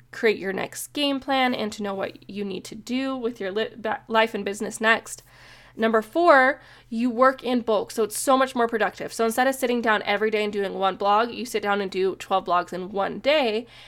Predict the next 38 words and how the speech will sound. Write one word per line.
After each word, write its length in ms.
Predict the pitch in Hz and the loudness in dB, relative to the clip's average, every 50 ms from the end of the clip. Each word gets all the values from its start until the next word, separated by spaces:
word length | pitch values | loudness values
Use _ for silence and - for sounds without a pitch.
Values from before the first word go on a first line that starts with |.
| - - | -14 -6
and 140 | - - 240 | -2 2 4
you're 140 | 247 254 240 | 4 4 2
getting 220 | 254 262 302 269 | 2 -2 -2 -2
so 440 | - - - - - 302 269 269 269 | -4 -6 -8 -4 2 4 6 6 6
much 240 | 269 262 254 254 - | 4 2 0 0 0
more 320 | 247 240 247 240 233 - - | 0 2 2 2 0 0 0
out 180 | - 214 226 247 | 2 4 4 4
of 140 | 262 240 214 | 2 2 2
that 220 | 214 190 - - | 2 2 2 0
because 840 | - 202 196 - - - 247 240 233 214 202 196 196 190 - - - _ - - - - - - | -2 -6 -6 -6 -6 0 2 4 6 6 6 4 2 -2 -10 -16 -20 _ -20 -20 -20 -20 -16 -8
you're 240 | - 214 233 233 - | -4 2 2 4 6
already 220 | 220 226 226 254 | 6 6 4 4
in 80 | 277 294 | 0 -2
the 80 | 294 | -2
groove, 380 | 262 - 247 233 220 220 208 208 | -2 0 2 4 4 4 4 2
you're 160 | 196 - - | -2 -2 0
already 240 | 233 254 269 285 277 | 0 0 0 0 0
writing, 320 | 240 233 214 208 202 208 | 0 0 -2 0 -2 -4
you're 120 | 202 - - | -6 -4 -4
already 220 | - 233 254 269 262 | -4 -2 -2 -4 -6
creative, 520 | 262 - 226 202 196 202 196 196 190 - - | -6 -6 -6 -4 -4 -4 -4 -6 -6 -8 -10
you're 160 | - 214 - | -6 -2 0
already 200 | 208 214 226 240 | 2 2 0 0
doing 160 | 233 226 220 | -2 -2 -4
the 60 | 214 | -4
things. 360 | 214 - - - - - - - | -4 -6 -10 -10 -10 -16 -20 -14
Same 220 | - - 214 208 | -6 -4 -2 -2
with 100 | 214 233 | -2 -2
social 300 | - 240 226 233 - 226 | -2 -2 -4 -2 -4 -4
media, 320 | 214 202 165 - - - - | -4 -4 -6 -8 -10 -12 -12
same 320 | - - - 220 214 214 | -12 -6 -4 -2 -2 -2
with 220 | 214 208 208 208 208 - | -2 -4 -4 -6 -8 -8
if 240 | - 202 196 - - | -8 -8 -8 -8 -12
you 180 | 202 202 202 | -12 -12 -8
were, 380 | 196 202 196 185 185 185 190 202 _ _ _ _ - - - - - - - _ - | -8 -6 -4 -4 -4 -4 -6 -8 _ _ _ _ -20 -20 -20 -20 -20 -20 -18 _ -6
um, 340 | 190 202 202 196 196 196 196 | -4 -2 -2 -2 -2 -2 -4
let's 220 | 202 - - - | -4 -6 -8 -10
see, 420 | - 202 190 185 185 175 175 185 | -10 -8 -8 -8 -6 -6 -6 -8